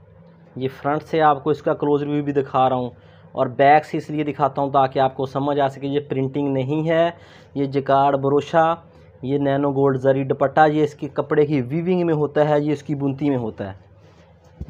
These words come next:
आज आपको मिल रहा है ये खूबसूरत आर्टिकल ज़र्क स्टाइल से सिर्फ तीन हज़ार रुपये की बहुत ही कम कीमत में। स्क्रीनशॉट, पोस्टर इमेज के साथ स्क्रीनशॉट लेके आपने करना होता है हमारे नंबर पे WhatsApp।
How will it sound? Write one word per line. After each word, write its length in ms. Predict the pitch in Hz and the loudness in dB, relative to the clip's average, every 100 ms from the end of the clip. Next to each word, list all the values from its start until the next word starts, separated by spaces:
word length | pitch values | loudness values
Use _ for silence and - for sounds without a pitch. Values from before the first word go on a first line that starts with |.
| - - _ - - - | -18 -20 _ -20 -20 0
आज 320 | 139 165 165 | 4 6 6
आपको 280 | 165 - 165 | 6 6 2
मिल 180 | 156 151 | 2 6
रहा 160 | 160 | 8
है 120 | 165 160 | 8 6
ये 60 | |
खूबसूरत 520 | 151 156 - 170 165 165 | 0 -4 -4 0 2 4
आर्टिकल 420 | 151 151 156 147 | 4 4 2 4
ज़र्क 200 | 151 147 | 4 2
स्टाइल 220 | 147 147 | 2 2
से 140 | 147 147 | 2 0
सिर्फ 180 | 151 139 | 0 -2
तीन 360 | 160 170 170 170 | 0 0 2 2
हज़ार 380 | 151 143 147 147 | 2 6 8 8
रुपये 220 | 139 139 | 6 2
की 160 | 135 139 | 2 -2
बहुत 340 | 131 143 156 | 2 4 4
ही 140 | 151 151 | 2 0
कम 220 | 143 135 | 2 0
कीमत 280 | 127 123 117 | 0 -4 -4
में। 180 | 113 110 - - - - - - - _ _ _ - | -6 -8 -12 -20 -20 -20 -20 -20 -20 _ _ _ -10
स्क्रीनशॉट, 680 | - 156 170 185 175 175 - | -2 0 0 4 6 4 0
पोस्टर 360 | 151 160 196 185 | -2 0 2 2
इमेज 340 | 175 170 170 | 4 4 4
के 100 | 165 | 2
साथ 180 | 160 170 | 2 2
स्क्रीनशॉट 600 | 165 160 160 156 165 156 | 2 0 0 2 4 4
लेके 360 | 151 147 151 156 135 | 4 2 2 4 6
आपने 320 | 143 160 160 | 6 4 2
करना 300 | 151 147 151 | 4 4 6
होता 220 | 143 143 | 6 4
है 60 | 139 | 4
हमारे 300 | 139 135 131 | 4 4 4
नंबर 280 | 131 127 127 | 2 2 0
पे 180 | 123 | 0
WhatsApp। 580 | 120 139 143 - 160 160 | 2 2 4 4 6 4